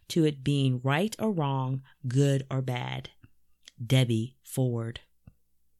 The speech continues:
So, are you ready? Mirror, mirror on the wall, who do you see? You. This day and week,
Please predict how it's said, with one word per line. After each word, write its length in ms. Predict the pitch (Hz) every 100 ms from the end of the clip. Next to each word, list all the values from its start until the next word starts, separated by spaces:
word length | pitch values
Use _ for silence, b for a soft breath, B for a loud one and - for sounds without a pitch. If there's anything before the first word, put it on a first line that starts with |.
| _ B B
So, 420 | - - 254 135 - -
are 80 |
you 200 | 143 139
ready? 480 | 131 135 160 233 - _ _ _ _ _ _ _ -
Mirror, 460 | 143 180 214 220
mirror 460 | 165 160 151 127 -
on 240 | 143 143 151
the 80 |
wall, 540 | 139 135 131 123 131 131 _ _ _ _
who 260 | - 165 170
do 180 | 156 143
you 260 | 143 143
see? 540 | 135 - 131 123 117 120 _ _ _ _ _ B B _ -
You. 480 | 127 151 135 120 113 _ _ _ _ _ b b -
This 360 | 131 185 -
day 320 | - 165 156
and 160 | 147 135
week, 440 | 139 131 - -